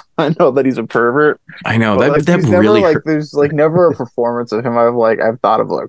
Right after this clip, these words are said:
Speaker 1: "Wow, Jeffrey Jones was great in that movie."
Speaker 2: No.
Speaker 1: But
Speaker 2: No, he's
Speaker 1: yeah, he
Speaker 2: always,
Speaker 1: doesn't
Speaker 2: like, he's always, like, that good side character, right? Like, he's
Speaker 1: Yeah,
Speaker 2: just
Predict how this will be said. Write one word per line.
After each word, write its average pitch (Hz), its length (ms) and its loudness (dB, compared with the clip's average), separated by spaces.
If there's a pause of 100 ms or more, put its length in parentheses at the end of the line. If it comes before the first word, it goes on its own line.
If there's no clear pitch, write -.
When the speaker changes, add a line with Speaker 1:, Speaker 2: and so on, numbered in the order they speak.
Speaker 1:
"Wow, 113 200 -6
Jeffrey 131 400 -2
Jones 135 240 0
was 117 140 -2
great 156 320 2
in 123 180 -4
that 131 240 0
movie." 110 340 -2
Speaker 2:
No. 85 140 -2
Speaker 1:
But 110 160 0
Speaker 2:
No, 247 100 4
he's - 180 2
Speaker 1:
yeah, 254 60 0
he 214 60 2
Speaker 2:
always, 294 220 2
Speaker 1:
doesn't 226 200 4
Speaker 2:
like, - 100 -12
he's 175 220 2
always, 208 300 2
like, 143 240 0
that 113 320 -4
good 110 260 0
side 98 380 -4
character, 78 340 -4
right? 85 220 0
Like, 92 160 0
he's 107 160 2
Speaker 1:
Yeah, 135 80 4
Speaker 2:
just 113 180 2